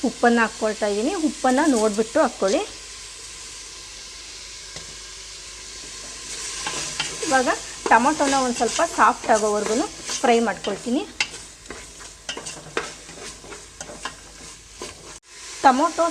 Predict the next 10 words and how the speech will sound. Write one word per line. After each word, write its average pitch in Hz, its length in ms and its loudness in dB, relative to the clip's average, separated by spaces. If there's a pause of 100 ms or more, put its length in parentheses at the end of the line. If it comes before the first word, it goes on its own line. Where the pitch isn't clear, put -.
ಸಾಫ್ಟಾಗಿ 254 580 2
ಫ್ರೈ 220 140 2 (100)
ಆದಮೇಲೆ 226 320 4 (160)
ನಾನು 254 220 6
ಅದಕ್ಕೆ 233 260 2 (160)
ಎರಡು 247 260 4
ಟೇಬಲ್ 240 300 6
ಸ್ಪೂನಷ್ಟು 220 440 -2 (160)
ಗರಂ 196 280 4
ಮಸಾಲ 202 360 4